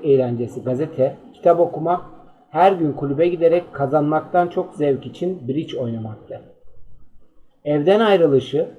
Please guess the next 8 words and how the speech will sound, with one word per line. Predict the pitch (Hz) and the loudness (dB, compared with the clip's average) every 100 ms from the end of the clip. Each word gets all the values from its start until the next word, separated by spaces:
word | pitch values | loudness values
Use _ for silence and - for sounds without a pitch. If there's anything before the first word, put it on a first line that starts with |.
| - | -4
ve | 143 | 0
eve | 147 151 170 | 2 4 4
dönüşü, | 143 120 - 131 - - | 2 0 -4 -8 -8 -16
söz | - 180 196 165 | 0 4 4 6
verdiği | 156 139 135 165 | 4 4 2 0
yerlerde | 151 131 123 123 143 | 2 2 2 0 0
vaktinde | 135 127 - 131 147 160 | 0 0 -2 0 2 2
bulunuşu, | 143 123 110 127 | 0 -2 -2 -6